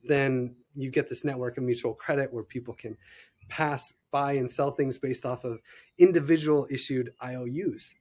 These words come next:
effectively. And, like, these, uh, that's, or, or maybe,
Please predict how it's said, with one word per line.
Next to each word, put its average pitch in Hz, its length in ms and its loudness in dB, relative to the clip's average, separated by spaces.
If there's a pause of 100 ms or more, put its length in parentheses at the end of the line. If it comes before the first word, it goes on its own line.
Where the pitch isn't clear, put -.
(160)
effectively. - 680 -14 (380)
And, 165 180 4
like, 165 240 2 (120)
these, 165 340 -2
uh, 131 260 -2
that's, 156 240 -4 (160)
or, 175 200 4
or 180 440 2
maybe, 170 480 -2